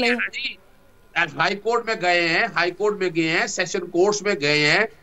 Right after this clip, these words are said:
Speaker 1: बाकायदा इले-, election की appeals के अंदर ये data सारा आ रहा है, इसलिए तो कह रहे हैं white paper ये सारा, यानी आप देखे ना, ये, ये कोफ्त इस बात की होती है ना कि या तो हम, हम बता रहे हो कि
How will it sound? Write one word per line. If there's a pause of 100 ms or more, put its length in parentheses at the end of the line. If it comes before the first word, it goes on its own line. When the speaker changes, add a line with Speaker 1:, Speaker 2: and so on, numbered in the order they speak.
(160)
Speaker 1:
बाकायदा
इले-,
election
की
appeals
के
अंदर
ये
data
सारा
आ
रहा
है, (260)
इसलिए
तो
कह
रहे
हैं
white
paper
ये
सारा, (100)
यानी (260)
आप (100)
देखे
ना,
ये, (220)
ये
कोफ्त
इस
बात
की
होती
है
ना
कि
या
तो
हम,
हम
बता
रहे
हो
कि